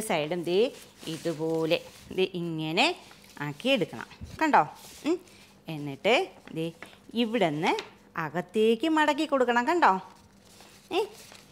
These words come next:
ഇങ്ങനെ മടക്കണം. കണ്ടോ? ദേ ഈ ഭാഗം ഇങ്ങനെ വരണം, ഇതുപോലെ മടക്കണം. അതുപോലെ ഈ സൈഡും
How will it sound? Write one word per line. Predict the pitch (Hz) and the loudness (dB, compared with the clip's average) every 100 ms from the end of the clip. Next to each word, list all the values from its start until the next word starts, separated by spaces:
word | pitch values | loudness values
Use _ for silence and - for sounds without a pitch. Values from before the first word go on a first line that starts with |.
| - - - 226 | -20 -18 -4 0
ഇങ്ങനെ | 214 185 165 147 175 330 | 0 0 -2 -2 2 4
മടക്കണം. | 277 247 214 214 | 4 4 2 4
കണ്ടോ? | 254 226 214 - - - - - - - _ _ - 190 | 6 6 4 -6 -20 -20 -20 -20 -20 -20 _ _ -6 2
ദേ | 202 202 | 4 4
ഈ | 208 | 2
ഭാഗം | 190 151 147 269 - 196 | 0 0 2 0 -2 -2
ഇങ്ങനെ | 208 190 160 185 330 | 0 0 2 6 6
വരണം, | 269 165 - - - - - - - - - - - - 208 | 6 2 -4 -14 -12 -14 -16 -20 -20 -20 -20 -20 -20 -2 0
ഇതുപോലെ | 185 196 165 156 175 320 | 2 0 0 2 4 6
മടക്കണം. | 302 208 156 139 - - - - - - - - - - | 6 4 2 -8 -10 -18 -20 -20 -20 -20 -20 -20 -18 0
അതുപോലെ | - 214 180 139 143 160 294 440 - - 311 | 2 4 2 0 2 6 6 4 -6 0 4
ഈ | 370 - | 4 8
സൈഡും | 202 160 208 | 8 8 8